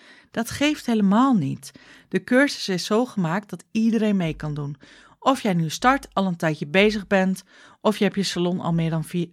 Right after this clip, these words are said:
meer dan vier jaar, wou ik zeggen, tien jaar. We komen, we zijn allemaal ergens begonnen en jij bent van harte welkom. Alles is heel duidelijk uitgelegd met de nodige voorbeelden, zodat jij ook je salonbedrijf kan neerzetten.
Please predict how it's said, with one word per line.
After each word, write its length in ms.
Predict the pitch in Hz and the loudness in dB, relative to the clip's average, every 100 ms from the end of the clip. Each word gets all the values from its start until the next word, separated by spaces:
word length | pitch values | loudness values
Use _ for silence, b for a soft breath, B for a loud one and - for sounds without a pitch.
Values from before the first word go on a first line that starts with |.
| - | -4
meer 340 | 180 180 180 | 0 2 2
dan 240 | 175 160 151 | 2 0 -2
vier 200 | 165 151 | -6 -4
jaar, 180 | 139 | -4
wou 120 | 139 139 | -6 -6
ik 60 | |
zeggen, 240 | - 131 - | -8 -12 -4
tien 220 | 190 156 | -2 0
jaar. 240 | 127 135 - B B B B | -2 -8 -14 B B B B
We 100 | - | -10
komen, 380 | 202 262 269 240 - | 2 4 6 4 0
we 100 | 202 | -2
zijn 240 | 220 214 | 0 0
allemaal 320 | 220 233 - - | 0 0 -2 2
ergens 380 | 214 220 175 | 4 4 0
begonnen 640 | - - - 143 139 135 - | -10 -14 -8 -6 -6 -10 -4
en 120 | 202 | 2
jij 200 | 208 226 | 2 2
bent 220 | 247 233 | 2 -2
van 120 | - 185 | -2 -2
harte 260 | 180 180 | -2 -2
welkom. 460 | 170 170 170 139 143 B B B B _ | 0 0 -2 -8 -8 B B B B _
Alles 420 | - 240 247 240 | 2 4 4 0
is 120 | 214 196 | -4 -2
heel 200 | 196 190 | -2 0
duidelijk 340 | 196 180 170 | 2 0 -2
uitgelegd 720 | - 180 - 180 190 220 - | -2 -2 -2 -4 -2 -4 -6
met 160 | 190 185 | -4 -2
de 60 | |
nodige 500 | 185 196 220 240 - | 2 4 6 4 0
voorbeelden, 800 | 214 185 180 170 180 190 220 262 - B B B | -6 -2 -2 0 -2 -2 -2 -4 -6 B B B
zodat 640 | - - 185 214 247 - - _ _ _ _ _ _ | -8 -2 0 2 2 0 -18 _ _ _ _ _ _
jij 300 | 196 226 - | 0 0 0
ook 140 | 220 | -4
je 100 | - | -4
salonbedrijf 640 | 190 190 185 185 165 165 165 | -4 -2 -2 -2 -2 -2 -2
kan 180 | 165 156 | -6 -4
neerzetten. 720 | 160 156 147 143 - 143 | -2 -4 -6 -8 -10 -14